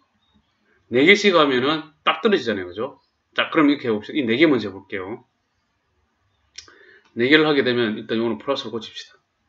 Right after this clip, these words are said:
자, 네 개를 한번 해볼게요. 앞에 분홍색 이거 네 개. 자, 마이너스 i죠, 어차피. 그 다음에 I 제곱은 마이너스 일이죠. 그 다음에 I 세제곱이 마이너스 i잖아요. 그럼 플러스 i 될 거잖아요.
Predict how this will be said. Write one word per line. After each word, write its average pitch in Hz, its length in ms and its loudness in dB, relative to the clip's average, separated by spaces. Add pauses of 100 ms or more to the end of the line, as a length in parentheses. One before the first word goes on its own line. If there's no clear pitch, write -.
(1080)
자, 107 120 -8
네 110 160 0
개를 135 160 2
한번 117 180 -2
해볼게요. 110 720 -2
앞에 104 240 -14
분홍색 110 360 -6
이거 101 100 -8
네 95 180 -12
개. 101 360 -8 (640)
자, 117 140 -6
마이너스 156 440 4
i죠, 151 300 4
어차피. 117 580 -4
그 117 100 -12
다음에 131 180 2
I 180 260 6
제곱은 131 640 4 (180)
마이너스 135 380 -2
일이죠. 120 640 -4 (480)
그 - 120 -4
다음에 175 460 6
I 214 340 6
세제곱이 139 440 2
마이너스 151 400 4
i잖아요. 107 380 0
그럼 95 220 -8 (160)
플러스 175 240 2
i 120 160 2
될 98 140 -12
거잖아요. 92 300 -10